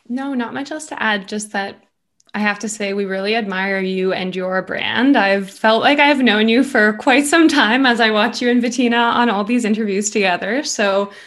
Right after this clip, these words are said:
we are big fans of your bold and open and authentic personality. You have definitely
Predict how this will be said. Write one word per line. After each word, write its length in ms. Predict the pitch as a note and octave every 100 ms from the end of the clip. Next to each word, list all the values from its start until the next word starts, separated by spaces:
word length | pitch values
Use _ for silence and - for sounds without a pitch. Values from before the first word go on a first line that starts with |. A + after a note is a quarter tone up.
| - -
we 80 | A#3
are 120 | A3+
big 280 | G#3+ A#3 A3+
fans 480 | A#3 G3+ G#3+ G#3+ G#3+
of 140 | F#3
your 440 | G3 F#3+ F#3+ G3 - - - -
bold 500 | G3 A3 A3+ A3+ A3+
and 180 | G#3+ G#3+
open 540 | - G3 G3 G3 G3+
and 140 | G3
authentic 500 | F3+ G3+ G3 F#3 G3
personality. 680 | - G#3 G3 E3+ E3+ F#3+ G#3+
You 240 | B3+ A#3+ G3+
have 160 | G3
definitely 760 | G3 F#3+ G#3+ - G#3+ G#3+ A3